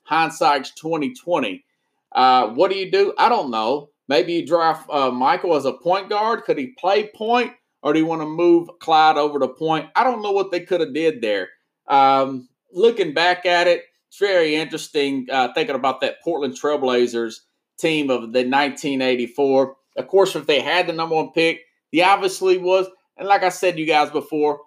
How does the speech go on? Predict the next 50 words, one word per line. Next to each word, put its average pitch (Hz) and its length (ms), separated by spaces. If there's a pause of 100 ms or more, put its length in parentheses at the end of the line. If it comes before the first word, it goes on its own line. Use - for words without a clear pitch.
(120)
teams 185 240 (100)
always 180 380
wanna 190 240
take 180 320
the 170 60
big 139 280
man. 95 320
Always 196 640
take 175 300
the 170 80
big 156 240
man 151 260
over 156 220
the, - 180 (160)
uh, 123 40 (240)
small 156 360
guy. 117 100
Like 151 220
I 160 80
said, 151 260
Zion 156 320
Williamson, 156 360
I 127 80
think 135 240
Ja 170 180
Morant 156 320
would 139 100
be 143 120
a 131 40
better 147 280
pro. 165 480 (400)
They 123 100
take 147 340
Zion 160 380
Williamson. 156 400
He's 117 160
hurt 165 240
most 175 300
of 156 40
the 143 60
season. 170 640 (260)
Ja 175 300
Morant's 180 480
probably 175 400
gonna 175 240
win 170 300
the 160 200
M 156 120
V 143 280
P. 131 360